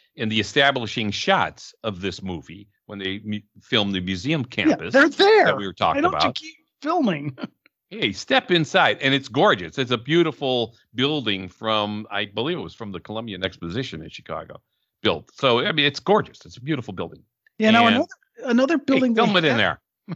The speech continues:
Speaker 1: there. <laughs>
Speaker 2: Yeah, film it there. Now, an-, another building they used in this, and they used it a couple times, is this red brick building.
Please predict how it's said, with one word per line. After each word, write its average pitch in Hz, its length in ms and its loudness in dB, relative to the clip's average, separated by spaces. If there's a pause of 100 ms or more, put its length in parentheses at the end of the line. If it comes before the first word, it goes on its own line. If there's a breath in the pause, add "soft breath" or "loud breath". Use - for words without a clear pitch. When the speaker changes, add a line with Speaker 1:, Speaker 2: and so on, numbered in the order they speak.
(100)
Speaker 1:
there. 277 160 -8
<laughs> - 120 -10
Speaker 2:
Yeah, 208 140 4
film 240 300 2
it 220 100 -4
there. 147 240 -2
Now, 208 220 2
an-, 214 200 2
another 240 340 2
building 208 440 0
they 180 140 0
used 170 420 0
in 160 80 0
this, 151 240 0 (140 loud breath)
and 170 80 4
they 170 60 6
used 208 140 4
it 214 80 4
a 185 40 2
couple 202 400 -2
times, 147 500 0 (220 soft breath)
is 170 200 0
this 175 200 0
red 185 320 4
brick 196 280 2
building. 151 580 2